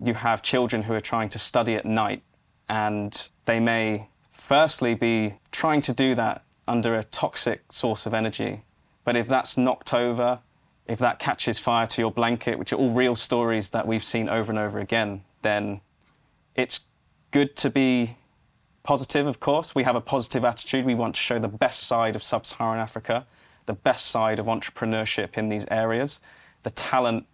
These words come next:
and the real drive to change communities in these areas. But in terms of staying awake at night, we need, we, we, we need more urgency 'cause this can't continue.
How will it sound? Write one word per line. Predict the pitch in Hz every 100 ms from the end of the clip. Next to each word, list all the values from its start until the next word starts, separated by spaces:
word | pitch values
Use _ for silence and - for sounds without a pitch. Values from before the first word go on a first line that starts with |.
| _ _ _ _ _ _ -
and | 110 104
the | 107
real | 107 120 139 131 120 110 110 - -
drive | 127 117 110 -
to | - 110 104 107 -
change | - 123 113 107 -
communities | - 110 110 107 - 123 113
in |
these | 107 104
areas. | 110 110 117 127 - - - - _ _
But | 120 107 - _ _ _ _ _
in | 127
terms | - 131 123
of | 113
staying | - - 131 120
awake | 123 123 123
at | -
night, | 131 139 - - _ _ -
we | 120
need, | 117 117 104 - - -
we, | 127 127
we, | 123 120
we | 120
need | 117 113
more | 110 110
urgency | 107 101 - 110
'cause | - -
this | 104
can't | - 104 104
continue. | 95 - 101 101